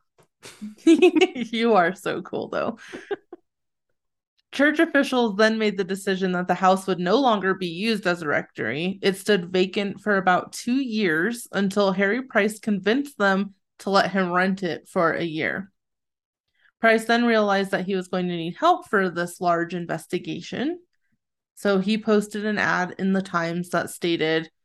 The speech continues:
"Haunted house. Responsible persons of leisure and intelligence, intrepid, critical, and unbiased, are invited to join a rota of observers in a year's night and day investigation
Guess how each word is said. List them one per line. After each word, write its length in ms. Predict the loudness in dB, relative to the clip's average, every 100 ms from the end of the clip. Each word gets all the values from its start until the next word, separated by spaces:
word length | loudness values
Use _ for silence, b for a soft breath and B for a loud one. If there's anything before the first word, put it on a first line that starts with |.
| _ _ _
"Haunted 360 | 0 2 2 -2
house. 720 | 0 2 2 -2 -12 -18 -20 _ _ _ _ _
Responsible 720 | 0 2 4 4 2 -2 -2
persons 500 | 0 -2 -2 -4 -4
of 140 | -4 -2
leisure 500 | 0 2 0 -2 -4
and 220 | -4 -6
intelligence, 800 | -4 0 2 2 -2 -6 -8 -6
intrepid, 680 | -4 -2 0 -2 -2 -4 -6
critical, 560 | -4 -4 -4 -4 -2
and 140 | -4 -4
unbiased, 920 | -2 0 2 2 2 2 -2 -10 -18 -20 b b b
are 120 | 4
invited 400 | 4 2 0 -4
to 100 | -6
join 280 | -2 0 2
a 80 |
rota 340 | 2 2 2 2
of 320 | 0 -2 -2
observers 800 | -6 -6 -4 -2 0 -2 -2 -8 -6
in 120 | -4
a 80 | -2
year's 460 | -2 0 -2 -2
night 260 | -2 -2 -4
and 160 | -6 -2
day 180 | 0
investigation 1000 | 0 -2 -6 -6 -4 -4 -6 -6 -8 -8